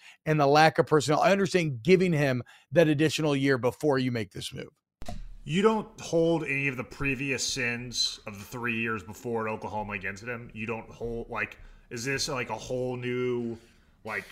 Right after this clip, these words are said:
Speaker 2: situation to you being in a new place? Or do you kind of lump him in with the Lincoln Riley issues of the twenty nineteen through now teams, even though it's been at two places?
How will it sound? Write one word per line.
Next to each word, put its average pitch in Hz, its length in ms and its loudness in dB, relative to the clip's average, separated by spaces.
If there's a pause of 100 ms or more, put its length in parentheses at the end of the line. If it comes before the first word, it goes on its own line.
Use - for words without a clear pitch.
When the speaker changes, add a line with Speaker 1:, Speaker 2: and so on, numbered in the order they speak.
Speaker 2:
situation 135 640 -4
to 127 60 -6
you 123 140 -2
being 123 220 -2
in 120 80 0
a 120 60 0
new 120 160 -4
place? 123 460 -4
Or 120 120 -8
do - 180 -12
you 127 100 -8
kind 113 280 -2
of 104 280 -8 (680)
lump 147 360 2
him 120 280 -6
in 117 440 -8
with 107 420 -8 (420)
the 117 160 -6
Lincoln 123 340 -6
Riley 110 440 -2
issues 104 380 -8
of 95 120 -10
the 101 60 -12
twenty 104 240 -8
nineteen 98 580 -10
through 90 520 -14
now 101 360 -4
teams, 90 540 -16 (160)
even 120 160 -8
though 113 100 -6
it's 107 100 -12
been 113 140 -10
at 110 100 -10
two 107 140 -14
places? - 460 -16